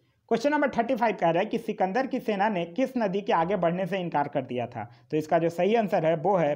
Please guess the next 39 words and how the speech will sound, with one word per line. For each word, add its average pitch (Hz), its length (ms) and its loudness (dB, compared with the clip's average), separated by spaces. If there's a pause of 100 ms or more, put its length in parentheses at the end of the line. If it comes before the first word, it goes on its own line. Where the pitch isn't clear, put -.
ब्यास 160 340 2
नदी। 113 300 -10 (280)
ब्यास 226 340 2
नदी 226 180 0
से 208 120 -2
आगे 170 220 2
बढ़ने 175 300 0
से 185 160 -4
सिकंदर 156 400 -4
की 160 160 -2
सेना 151 280 -6
ने 220 200 -2 (260)
इनकार 190 320 -2
कर 135 180 -2
दिया 123 240 -6
था। 113 220 -12 (760)
अगर 247 220 6
हम 269 120 6
बात 226 220 4
सिकंदर 196 380 2
की 240 140 0
करते 185 260 2
हैं 190 100 -2
तो 180 80 -2
सिकंदर 175 460 0
से 226 140 0
याद 180 180 4
रखिएगा 170 440 2 (280)
कि 175 60 -2
सिकंदर 180 480 0
किसका 214 340 -2
चेला 190 320 0
था? 120 180 -10 (180)
अरस्तु 151 360 -4
का 170 120 0
शिष्य 139 360 -6
था। - 180 -12 (560)
ठीक 233 160 0
है, - 360 -2